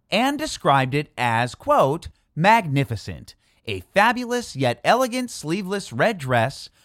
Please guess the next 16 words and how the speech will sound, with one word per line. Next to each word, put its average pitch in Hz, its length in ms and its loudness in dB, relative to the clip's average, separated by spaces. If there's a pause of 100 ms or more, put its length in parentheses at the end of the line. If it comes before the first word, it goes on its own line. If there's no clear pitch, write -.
with 127 160 -4
her 139 100 0
majestic 165 680 -4
white 143 320 0
dog 123 400 4
Rob 160 320 4
Roy 123 300 2
by 104 220 0
her 104 140 -6
side, 98 540 -8 (260)
backdropped 190 680 0
with 120 160 -8
the 107 80 -6
far-off 156 640 2
White 95 240 -6
House," - 480 -16